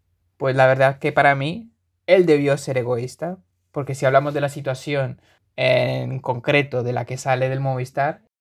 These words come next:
es un error exclusivamente de él.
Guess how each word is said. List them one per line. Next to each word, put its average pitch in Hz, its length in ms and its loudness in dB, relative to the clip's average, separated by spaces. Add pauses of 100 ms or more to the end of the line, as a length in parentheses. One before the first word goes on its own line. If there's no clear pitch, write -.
(160)
es 151 240 0
un 160 140 4
error 160 480 4
exclusivamente 147 960 -2
de 117 180 0
él. 127 240 -4